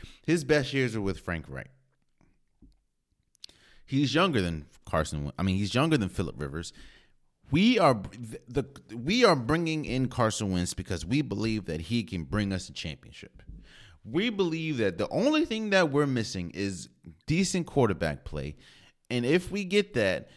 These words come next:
this team is good enough to win a championship. And to be honest, they're absolutely right.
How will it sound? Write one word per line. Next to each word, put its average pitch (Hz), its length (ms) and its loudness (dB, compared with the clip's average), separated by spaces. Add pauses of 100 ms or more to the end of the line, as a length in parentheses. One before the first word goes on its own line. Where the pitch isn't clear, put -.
(120)
this 160 280 2
team 147 340 0
is 117 100 -2
good 101 220 0
enough 85 300 -2
to - 160 -4
win 87 140 0
a 85 60 0
championship. 73 640 -6
And 104 280 -4
to 110 120 -2
be 101 260 0
honest, 139 520 -4 (1400)
they're - 180 -8 (120)
absolutely - 640 -14
right. - 420 -20